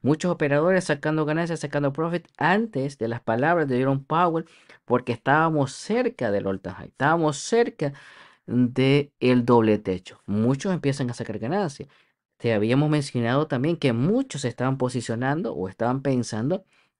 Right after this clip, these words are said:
en shortear el oro, en shortear el mercado. Fíjate que si alguien lo hizo, por lo menos le está funcionando algo,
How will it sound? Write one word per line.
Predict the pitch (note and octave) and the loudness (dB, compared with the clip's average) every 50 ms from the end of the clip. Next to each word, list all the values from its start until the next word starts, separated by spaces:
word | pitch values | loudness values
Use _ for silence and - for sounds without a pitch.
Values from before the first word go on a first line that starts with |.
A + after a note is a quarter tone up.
| _ _ _ | _ _ _
en | A#2 B2 C3 C3 C3 | 0 0 2 0 -2
shortear | - - B2+ A2 G#2+ - - B2+ A2+ G2+ G#2+ - _ | -2 0 0 0 0 -2 -4 -2 -2 -2 -4 -6 _
el | G2 G2 F#2+ F#2+ | -2 -2 0 2
oro, | G#2 B2 E3 G#3 G#3+ A#3 G3 | 2 4 4 4 2 2 0
en | E3 C#3 | 0 -2
shortear | C#3 - A2+ G#2 G2 - _ A2 A2+ A#2 - _ | -2 -4 -4 -6 -6 -6 _ -6 -6 -6 -6 _
el | G#2+ G#2 G#2 | -4 -2 0
mercado. | G2+ G2 F#2+ - - F3 G#3 F#3+ C#3 G2 F#2 - - _ _ - - _ | -2 -2 -4 -2 0 2 2 2 2 0 -2 -4 -8 _ _ -20 -20 _
Fíjate | - - D3 F#3 F#3 F#3 E3+ | -6 0 0 0 0 0 -4
que | - E3+ D#3+ | -4 -4 -4
si | - - | 0 2
alguien | D3+ D#3 D#3+ E3+ E3+ E3+ | 2 2 2 2 0 2
lo | D#3 D3+ | 2 2
hizo, | D#3+ E3 E3 - D#3+ | 2 2 0 -4 -6
por | - - C#3 | -2 0 0
lo | C#3 C3+ | 0 2
menos | C#3+ D#3+ D#3+ D#3 D#3 | 2 0 0 2 0
le | D3 | 0
está | C#3 C#3 C#3+ | -2 -2 -4
funcionando | C#3+ - D3 C#3 C#3+ B2+ A#2 A#2 A#2 A2+ B2 A#2+ A#2+ C3+ | -4 -2 -2 -2 -2 -2 -2 -2 0 -2 0 0 2 2
algo, | D3 D3+ B2+ G#2+ F2 F#2 E2+ D#2 | 2 2 0 0 -2 -6 -8 -8